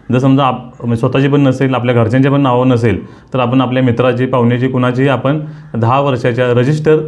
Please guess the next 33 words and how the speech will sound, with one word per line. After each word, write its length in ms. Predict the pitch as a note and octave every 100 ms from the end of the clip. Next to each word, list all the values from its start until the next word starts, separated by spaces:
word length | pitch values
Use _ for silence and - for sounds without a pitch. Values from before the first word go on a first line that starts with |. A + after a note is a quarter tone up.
| A#2
लीज 260 | C3 D3
ॲग्रीमेंटनं 460 | B2 A2+ B2+ C3 C#3
आपण 240 | A#2+ C3
घेऊ 140 | B2 A#2+
शकतो. 480 | A#2 - E2+ - - -
आता 140 | A#2 B2
हा 100 | D3
मुद्दा 220 | D3+ D3
खूप 160 | D3 C3+
महत्त्वाचा 340 | A#2 A#2+ A#2
आहे. 200 | F#2+ G#2 - - - A#2
जर 60 | C3
आपल्याकडे 280 | C#3 C3
स्वतःची 280 | C#3 B2+ C3+
जागा 240 | C3 A#2 C3
नसेल, 540 | C3+ C3+ A2+ E2+ - - - -
तर 80 | B2+
आपण 400 | A#2 C#3 D#3 D3+ -
दहा 280 | A#2 G#2+ C#3
वर्षाच्या 540 | D3 B2 B2 A2+ A#2+ B2+
रजिस्टर 600 | B2 A#2+ A#2+ D3+ D3+ C#3+
लीज 300 | B2 C#3+ D3+
ॲग्रीमेंटनं 580 | B2+ A#2+ A#2+ A2 G#2 A2 A2+ - - -
आपण 380 | G#2+ B2+ C3
दुसऱ्या 300 | B2+ A#2 C3
कोणाचीही 460 | D3 C3+ B2+ A#2+ C3+
जागा 320 | C3 A2 A2
घेऊ 260 | B2 A2 A#2
शकतो. 520 | D3 D#3+ D#3 F#2+ - -
एक 80 | C3
महत्त्वाचा 300 | C3 A#2 B2
मुद्दा 240 | B2+ G#2 A2
आहे. 200 | F2